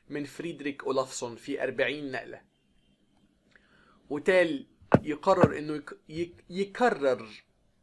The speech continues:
الشكل بكشات ويتعادل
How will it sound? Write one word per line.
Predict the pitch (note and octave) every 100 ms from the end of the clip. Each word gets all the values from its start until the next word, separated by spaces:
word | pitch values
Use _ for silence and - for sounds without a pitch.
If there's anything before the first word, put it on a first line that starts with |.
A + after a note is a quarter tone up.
| _ -
الشكل | C#3+ - F#3 F3+ B2+ -
بكشات | C#3 C3+ C#3+ - E3 D#3+ - - - - - _ _ _ -
ويتعادل | C#3+ E3 E3 D#3 C#3+ A#2+ E3 D#3 D3+ C#3+ C3+